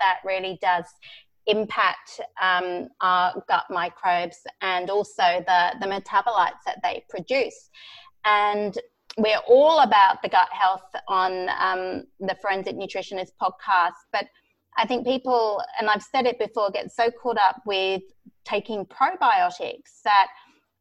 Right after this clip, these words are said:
I don't think a lot of people realize the importance of the food that we eat and getting in those prebiotics and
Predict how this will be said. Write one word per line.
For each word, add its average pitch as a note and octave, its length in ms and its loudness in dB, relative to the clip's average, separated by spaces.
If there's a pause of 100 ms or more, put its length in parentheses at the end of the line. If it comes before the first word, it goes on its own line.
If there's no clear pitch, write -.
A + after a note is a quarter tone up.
I A3+ 80 -2
don't C#4 220 0
think F4 140 0
a E4 40 0
lot A#3+ 220 2
of A3 140 -4
people G#3+ 360 -8
realize G3+ 840 2
the G3+ 160 -6
importance G3 800 -8 (160)
of F#3+ 260 2 (100)
the F#3 80 -6 (200)
food G#3 300 -2
that F#3+ 180 -2
we F#3+ 80 -6
eat G3 320 -6
and F#3+ 120 -10
getting F#3 300 -4
in G3 180 -6
those F3+ 220 -4 (180)
prebiotics F#3+ 1040 -2
and F3+ 240 -6